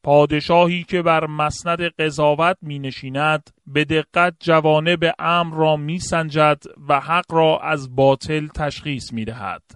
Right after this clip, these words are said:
در اینجا تشخیص حق و باطل یا جدا ساختن درستی از نادرستی مورد نظر است. در امثال فصل بیست آیه نه می‌خوانیم: «کیست که بتواند بگوید:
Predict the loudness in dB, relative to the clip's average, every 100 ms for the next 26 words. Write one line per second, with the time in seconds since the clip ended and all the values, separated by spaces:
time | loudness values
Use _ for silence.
0 | _ _ 0 2 2 2 2 -2 -8 -8
1 | -8 -10 -6 -6 -4 -6 -2 -2 0 0
2 | 0 0 -4 -4 -4 -6 -10 -10 2 6
3 | 6 4 -2 -2 2 2 2 2 -2 0
4 | -2 -2 -2 0 4 4 4 0 -4 -6
5 | -4 -2 -2 0 0 -2 -2 2 4 4
6 | 2 2 -2 -4 0 2 0 -2 -4 -2
7 | -2 -2 -4 -2 -4 -4 -6 -10 -12 -14
8 | _ _ _ 0 2 2 2 2 2 0
9 | -2 -2 -2 -2 -4 -4 -2 -2 0 0
10 | 0 -2 -2 2 2 2 -4 -4 -2 0
11 | 0 -4 -8 _ -4 0 0 -2 -2 0
12 | 0 -2 0 0 2 0 -2 -2 -4 -2
13 | -2 0 0 -2